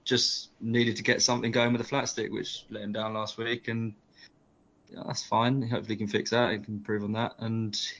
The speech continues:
he's played here four times in the past. He's missed a cut twice,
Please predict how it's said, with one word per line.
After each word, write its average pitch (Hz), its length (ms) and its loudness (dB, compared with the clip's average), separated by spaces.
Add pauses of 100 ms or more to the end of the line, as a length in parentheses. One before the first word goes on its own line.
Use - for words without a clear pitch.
(180)
he's 113 160 -4
played 156 560 2
here 107 300 6
four 127 440 2
times 113 440 2
in 104 80 -2
the 104 60 -2
past. 107 480 0
He's - 160 -10
missed 117 240 -4
a - 20 -14
cut - 320 2
twice, 117 540 2